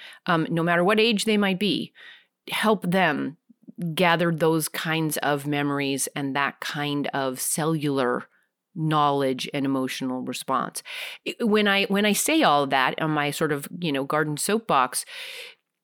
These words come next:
tell me about the experience you've had these last two and a half years. I mean,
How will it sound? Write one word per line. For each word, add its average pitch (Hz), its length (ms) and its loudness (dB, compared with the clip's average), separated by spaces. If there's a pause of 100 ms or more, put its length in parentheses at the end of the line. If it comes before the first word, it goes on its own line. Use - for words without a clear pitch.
(220)
tell 233 160 2
me 262 140 6
about 233 240 2
the 226 100 0
experience 214 640 0
you've 208 180 0
had 277 360 0
these 170 220 0
last 151 400 0
two 165 340 2
and 156 160 -2
a 156 40 -4
half 147 360 -2
years. 135 420 0
I 151 40 -6
mean, 147 260 -2